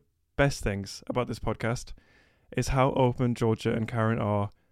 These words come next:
about their own mental health struggles, how open they are about attending therapy. It's a, had such a huge impact on my own, my personal life. It has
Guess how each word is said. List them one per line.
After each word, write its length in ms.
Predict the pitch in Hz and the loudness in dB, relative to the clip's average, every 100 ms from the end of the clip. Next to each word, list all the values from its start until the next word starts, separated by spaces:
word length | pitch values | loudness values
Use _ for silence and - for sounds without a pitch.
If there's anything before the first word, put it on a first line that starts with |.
| _ - | _ -10
about 300 | 113 117 104 | -2 0 2
their 180 | 107 104 | 0 2
own 140 | 104 | 0
mental 200 | 104 113 | -2 -4
health 240 | 110 143 | -2 -2
struggles, 640 | - 143 135 131 135 - - | 0 -2 0 0 0 -4 -8
how 120 | - 113 | -4 -2
open 300 | 117 113 107 | 0 -2 -2
they 80 | |
are 160 | 101 104 | 0 -2
about 240 | 101 110 | -2 -2
attending 340 | 117 - 107 107 | -2 -4 -4 -2
therapy. 640 | 123 127 135 - 123 120 - _ _ _ _ _ _ _ _ - | 2 2 2 2 0 0 -6 _ _ _ _ _ _ _ _ -2
It's 240 | 135 - | 0 2
a, 80 | 135 | 2
had 260 | 147 147 - | 4 2 0
such 300 | - 170 - | -2 -2 0
a 100 | - | -4
huge 300 | 123 139 135 | 0 0 0
impact 400 | 123 113 120 - | 0 0 0 0
on 120 | - | 0
my 180 | 110 107 | 2 2
own, 280 | 107 107 107 - _ _ _ | 2 0 -4 -10 _ _ _
my 200 | 127 123 | 2 4
personal 440 | 123 127 117 127 123 | 4 0 0 -2 0
life. 400 | 127 135 - - _ _ _ - | 0 -2 -8 -20 _ _ _ -6
It 240 | 110 107 - | -6 -6 -6
has 520 | 107 104 104 - - | -4 -2 -4 -6 -14